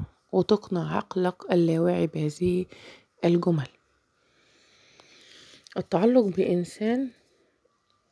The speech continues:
إن أنت من رابط روحك بروح، لازم تحرر، لازم تحرر روحك وطاقتك وذبذباتك الطاقية من هذا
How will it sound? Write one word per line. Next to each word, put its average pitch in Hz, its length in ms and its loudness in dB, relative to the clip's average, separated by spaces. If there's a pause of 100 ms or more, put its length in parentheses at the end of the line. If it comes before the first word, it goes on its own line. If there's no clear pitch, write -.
(260)
إن 185 160 2
أنت 214 260 0 (1300)
من 196 260 -2 (400)
رابط 208 400 2
روحك 202 400 -4 (340)
بروح، 185 420 -2
لازم 226 480 0
تحرر، 190 680 -2 (300)
لازم 214 480 4
تحرر 214 680 0 (480)
روحك - 840 -4 (560)
وطاقتك 196 600 -4 (420)
وذبذباتك 185 920 2
الطاقية 196 720 0 (480)
من 196 260 0
هذا 190 560 0